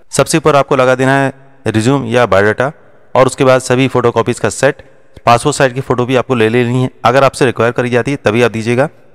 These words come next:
और सभी डॉक्यूमेंट्स पे आपको लिख देना है only use for job interview, कंपनी का नाम, डेट और इनिशियल सिग्नेचर। ध्यान रखिएगा, किसी भी बच्चे को कागज पर बैंक वाले सिग्नेचर बिल्कुल भी नहीं करने हैं।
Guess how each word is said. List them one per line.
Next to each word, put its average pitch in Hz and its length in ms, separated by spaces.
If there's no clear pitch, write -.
और - 60
सभी 151 220
डॉक्यूमेंट्स 123 360
पे 131 80
आपको 123 160
लिख 107 140
देना 117 180
है 139 80
only 131 340
use 110 120
for 110 180
job 113 180
interview, 127 460
कंपनी 110 320
का 127 100
नाम, 127 240
डेट 127 420
और 120 180
इनिशियल 120 380
सिग्नेचर। 98 460
ध्यान 127 220
रखिएगा, 139 340
किसी 139 360
भी 160 100
बच्चे 120 240
को 117 180
कागज 120 360
पर 113 400
बैंक 139 240
वाले 123 160
सिग्नेचर 113 420
बिल्कुल 110 280
भी 110 60
नहीं 110 120
करने 117 180
हैं। 139 160